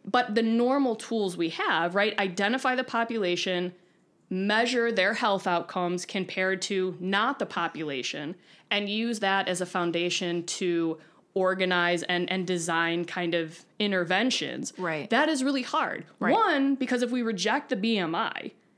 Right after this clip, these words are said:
Speaker 1: as a legitimate source of information, of, of true information about people's health, which we do, then the normal, the easy thing would be like, great, like, look at quality of care and run a regression based on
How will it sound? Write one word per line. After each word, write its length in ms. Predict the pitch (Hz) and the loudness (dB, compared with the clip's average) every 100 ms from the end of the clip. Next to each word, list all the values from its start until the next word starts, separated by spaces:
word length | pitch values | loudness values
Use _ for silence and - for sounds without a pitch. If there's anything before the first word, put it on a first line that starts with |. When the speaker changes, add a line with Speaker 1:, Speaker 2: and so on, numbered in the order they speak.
| _ | _
Speaker 1:
as 200 | 226 240 | 2 2
a 60 | 233 | 2
legitimate 720 | 233 196 180 196 220 226 - | 0 0 0 0 2 2 0
source 360 | - 196 196 | -2 -2 -2
of 100 | 202 185 | -2 -2
information, 720 | 185 185 180 196 202 151 143 | -4 -2 -2 -2 -2 -4 -2
of, 120 | 220 | -2
of 180 | 220 214 | 0 -2
true 420 | - - 330 339 | -2 0 4 4
information 720 | 320 254 233 214 214 233 - 180 | 4 2 0 0 2 2 0 0
about 220 | 180 175 | 0 -2
people's 320 | - 202 165 | -4 -4 -4
health, 360 | - 151 165 - - - | -4 -4 -4 -8 -16 -8
which 260 | 165 - | -6 -6
we 100 | 131 | -8
do, 400 | 156 285 - 151 - _ _ _ _ _ _ _ _ - | -2 0 0 -4 -10 _ _ _ _ _ _ _ _ -2
then 200 | 208 220 | 0 2
the 80 | 226 | 2
normal, 540 | 226 240 294 285 233 | 4 4 4 4 2
the 140 | 190 - | -2 -2
easy 380 | 233 320 269 175 | 2 2 2 0
thing 300 | - 320 208 | 2 2 2
would 140 | 185 | 0
be 140 | 180 196 | 0 2
like, 220 | 190 185 - _ - | 0 -2 -10 _ -2
great, 300 | 240 427 185 | 0 2 2
like, 340 | 185 - - _ _ _ _ | 2 0 -12 _ _ _ _
look 420 | 180 185 233 311 - | -6 0 0 0 0
at 300 | 196 208 - | 2 0 -2
quality 480 | 196 196 214 220 | 0 2 2 0
of 120 | 208 175 | -2 -4
care 600 | - 247 196 175 214 233 - | -2 2 2 2 0 -4 -10
and 180 | - 196 | -2 0
run 160 | 208 226 | 2 2
a 60 | |
regression 720 | 214 190 185 254 - 196 196 208 | 2 0 0 0 0 -2 -2 -2
based 320 | 185 196 - | -2 -2 0
on 460 | 196 196 196 196 | 0 2 0 -2